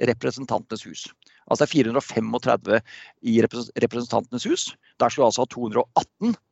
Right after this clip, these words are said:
eh, representanter for å ha flertallet, og senatet selvfølgelig. Og der er det akkurat nå, de siste tallene, ligger det syvogfør, syvogfør. På,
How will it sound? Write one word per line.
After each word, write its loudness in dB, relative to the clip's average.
eh, 4
representanter -4
for 0
å 0
ha 6
flertallet, 4
og 6
senatet -2
selvfølgelig. -4
Og -8
der 2
er -2
det -6
akkurat -2
nå, 0
de -2
siste -4
tallene, 4
ligger 2
det 2
syvogfør, -2
syvogfør. 0
På, 2